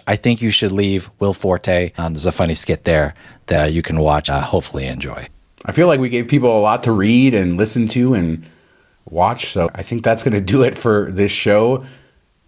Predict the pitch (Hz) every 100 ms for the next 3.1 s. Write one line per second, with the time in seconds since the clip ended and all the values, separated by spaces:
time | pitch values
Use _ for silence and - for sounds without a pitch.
0 | _ - 113 120 135 147 139 117 113 117
1 | 123 107 101 101 98 90 95 98 92 95
2 | 90 90 - 90 90 87 80 78 65 -
3 | -